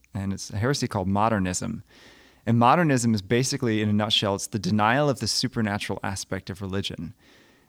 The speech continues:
And you hear that a lot, eh, you know, maybe not so much in, in the circles that we run in, but in, in many, most Catholic churches, you rarely hear about heaven or hell or the afterlife or ultimate salvation or ultimate meaning.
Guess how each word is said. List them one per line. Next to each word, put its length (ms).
And 200
you 60
hear 160
that 140
a 20
lot, 380
eh, 120
you 120
know, 120
maybe 240
not 160
so 140
much 240
in, 200
in 380
the 80
circles 320
that 80
we 180
run 260
in, 280
but 160
in, 160
in 160
many, 320
most 260
Catholic 300
churches, 400
you 100
rarely 340
hear 160
about 240
heaven 560
or 80
hell 420
or 60
the 80
afterlife 680
or 220
ultimate 320
salvation 580
or 80
ultimate 280
meaning. 400